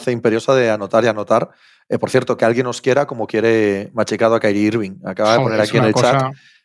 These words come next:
Speaker 1: "Kyrie más diez y Luka menos diecisiete contra
Speaker 2: <laughs>
Speaker 1: Milwaukee Bucks".
Speaker 2: El frío
Speaker 1: O sea,
Speaker 2: dato, ¿eh?
Speaker 1: es,
Speaker 2: El
Speaker 1: es, es
Speaker 2: frío
Speaker 1: que está,
Speaker 2: dato.
Speaker 1: está absolutamente enamorado de Kyrie Irving.
Speaker 2: Sí.
Speaker 1: Es tremendo. Me encanta el amor. Es muy bonito ver el amor, porque, eh, la gente se la ve mucho más feliz.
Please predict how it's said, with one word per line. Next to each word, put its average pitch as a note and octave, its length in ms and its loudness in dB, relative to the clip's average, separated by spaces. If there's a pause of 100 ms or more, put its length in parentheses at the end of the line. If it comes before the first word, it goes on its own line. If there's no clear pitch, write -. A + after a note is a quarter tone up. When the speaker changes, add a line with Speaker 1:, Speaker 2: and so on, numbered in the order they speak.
(140)
Speaker 1:
"Kyrie A#2 300 2
más D#3+ 200 0
diez D#3+ 340 -2
y B2 100 0
Luka D3 240 0
menos C3+ 280 -2
diecisiete B2 600 0
contra B2+ 320 2
Speaker 2:
<laughs> - 20 -6
Speaker 1:
Milwaukee B2+ 420 0
Bucks". - 420 -2 (600)
Speaker 2:
El C3+ 100 -6
frío F3 260 -8
Speaker 1:
O G#3 40 0
sea, F#3+ 100 4
Speaker 2:
dato, C#3+ 260 2
¿eh? A3 160 -2 (300)
Speaker 1:
es, C#3+ 220 0
Speaker 2:
El D3+ 80 2
Speaker 1:
es, - 80 0
es - 60 -6
Speaker 2:
frío F3+ 200 0
Speaker 1:
que D#3+ 60 4
está, D#3 240 0
Speaker 2:
dato. C#3 240 -10
Speaker 1:
está - 340 -2
absolutamente C#3+ 920 -2
enamorado B2 440 2
de C3 60 0
Kyrie A2 260 -4
Irving. E3 320 -2 (320)
Speaker 2:
Sí. D#3 260 -12 (600)
Speaker 1:
Es - 80 -20
tremendo. G2 440 -6 (220)
Me A#2 60 -8
encanta B2+ 280 -2
el A#2 60 2
amor. G2 260 -4
Es C3+ 60 -10
muy F#3 140 0
bonito B2 280 -2
ver G#2+ 120 2
el G#2+ 80 4
amor, F#2+ 280 -4
porque, G#2+ 280 -2
eh, A2 80 -4 (920)
la - 100 -6
gente D#3+ 180 -6
se D3+ 100 -4
la C#3 60 2
ve B2+ 100 2
mucho B2 220 -8
más G#2 120 -2
feliz. F#2 300 -8